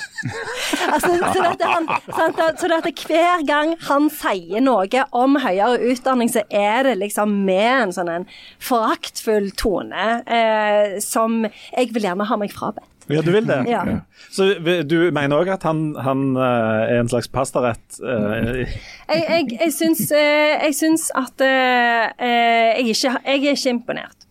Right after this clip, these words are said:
Speaker 2: Du er ikke imponert? Nei. For å
Speaker 3: We
Speaker 2: si
Speaker 3: are
Speaker 2: det
Speaker 3: not
Speaker 2: mildt.
Speaker 3: amused.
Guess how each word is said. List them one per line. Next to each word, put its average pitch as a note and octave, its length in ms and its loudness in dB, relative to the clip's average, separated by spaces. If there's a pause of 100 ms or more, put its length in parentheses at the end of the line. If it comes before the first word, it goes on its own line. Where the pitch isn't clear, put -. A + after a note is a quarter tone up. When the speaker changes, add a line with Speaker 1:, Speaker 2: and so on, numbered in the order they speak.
Speaker 2:
Du D3 80 2
er C#3+ 40 4
ikke F3 160 0
imponert? C#3+ 400 -2 (180)
Nei. A2+ 160 -2 (160)
For C#3+ 120 -2
å C#3+ 40 2
Speaker 3:
We D#3+ 60 2
Speaker 2:
si E3 40 2
Speaker 3:
are D3+ 80 2
Speaker 2:
det D3+ 180 -2
Speaker 3:
not C3 80 0
Speaker 2:
mildt. A#2+ 40 0
Speaker 3:
amused. G#2 540 -2